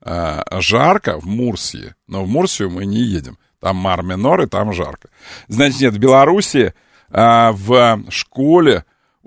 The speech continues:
учащийся зарезал учительницу и двух соучеников.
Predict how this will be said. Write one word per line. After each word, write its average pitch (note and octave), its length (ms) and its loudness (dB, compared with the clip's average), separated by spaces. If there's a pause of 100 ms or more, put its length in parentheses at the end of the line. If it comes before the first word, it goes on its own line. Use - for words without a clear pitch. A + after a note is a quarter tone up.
(140)
учащийся A2+ 920 0 (360)
зарезал G#2+ 880 2
учительницу A#2+ 1000 -2
и G#2 40 0
двух A2+ 320 -4
соучеников. A2+ 1000 -2